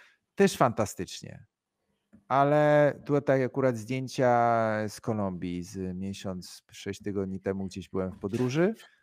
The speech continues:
a dzisiaj notabene jest u mnie dziewczyna, która jest z Kolumbii, ale nie, nie poznaliśmy się w Kolumbii, tylko po prostu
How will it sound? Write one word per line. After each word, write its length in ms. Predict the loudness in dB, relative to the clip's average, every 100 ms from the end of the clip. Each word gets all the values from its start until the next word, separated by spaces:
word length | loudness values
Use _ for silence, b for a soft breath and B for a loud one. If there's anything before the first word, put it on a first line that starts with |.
| -20 -10
a 120 | -4 -4
dzisiaj 300 | -2 -2 0
notabene 520 | 2 2 2 2 0
jest 200 | -2 -4
u 60 |
mnie 180 | -6 -6
dziewczyna, 460 | -4 -6 -4 -4 -4
która 220 | -2 -2
jest 120 | -4
z 60 | -6
Kolumbii, 420 | -4 -4 -2 2
ale 260 | 2 2 -2
nie, 140 | -4
nie 140 | -4
poznaliśmy 600 | 0 2 2 0 0 -4
się 140 | -6 -6
w 80 | -4
Kolumbii, 420 | 0 0 0 -2
tylko 240 | -2 -4
po 140 | -4 -2
prostu 480 | -2 -2 0 -2